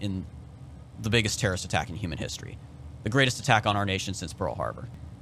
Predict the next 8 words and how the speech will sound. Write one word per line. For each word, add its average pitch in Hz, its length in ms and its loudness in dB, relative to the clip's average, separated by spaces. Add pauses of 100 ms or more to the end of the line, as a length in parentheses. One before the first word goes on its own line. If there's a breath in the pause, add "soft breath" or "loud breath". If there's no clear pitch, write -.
They 143 160 10
look 147 200 6
at 131 100 2
this - 340 2
and 104 160 2
see 104 520 4 (1000)
twenty 135 300 6
years, 123 500 4